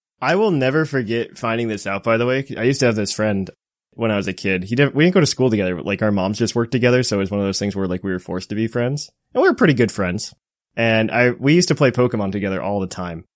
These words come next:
So, like, we'd get together and it would just be us on our Game Boys, and then, like, he had an, we'll be at his house and he'd have, like, a cool N sixty-four or something.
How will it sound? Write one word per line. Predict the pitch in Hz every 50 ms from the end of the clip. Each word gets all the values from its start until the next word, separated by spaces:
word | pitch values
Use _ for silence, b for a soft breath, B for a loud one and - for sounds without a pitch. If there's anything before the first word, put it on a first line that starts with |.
| _ _ _ _ _ -
So, | - - 120
like, | 110 110 110
we'd | 135 131 120
get | 156 147
together | 139 113 113 113 110 104 101
and | 82 98 104
it |
would | 101 104
just | 101 113 107
be | 120 117 110
us | 104 -
on | 107
our | 101
Game | 95 - 98 95 92
Boys, | 95 98 95 92 92
and | 92 92
then, | 90 85
like, | 90 92 92
he | - - 117
had | 104 95
an, | 92 92 95 95 - -
we'll | 101 110 113
be | 95 107 104
at | 95 92
his | 90 101 98 -
house | - 92 90 90 -
and | 90 92
he'd | 101 95
have, | 101 95 87
like, | 95 90
a | 92 90
cool | - - 113 98 98
N | 92 90
sixty-four | - 101 - - 95 90 - - 90 87
or | 90
something. | 90 - 107 98 - 104 101 104 104 -